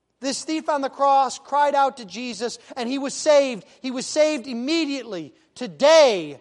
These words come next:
you will be with me." He was saved eternally. "You will be with me in paradise," Jesus says.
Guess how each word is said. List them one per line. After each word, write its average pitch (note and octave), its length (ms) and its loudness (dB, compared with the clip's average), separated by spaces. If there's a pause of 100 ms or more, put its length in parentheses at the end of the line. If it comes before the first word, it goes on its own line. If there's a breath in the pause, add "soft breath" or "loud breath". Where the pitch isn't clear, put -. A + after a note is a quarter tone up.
(140)
you G3+ 120 -12
will G#3 140 -6
be F#3+ 140 -10
with F3+ 260 -10
me." C3+ 200 -20 (680 soft breath)
He C#4 120 -6
was D4 160 -4
saved D#4+ 400 2
eternally. D#4 720 -2 (140 loud breath)
"You B3+ 120 -4
will C#4+ 120 -4
be C4+ 100 -6
with D4 260 -4
me D4+ 240 -8
in C4+ 140 -6
paradise," B3 720 2
Jesus D#3 440 -14
says. A#2+ 400 -16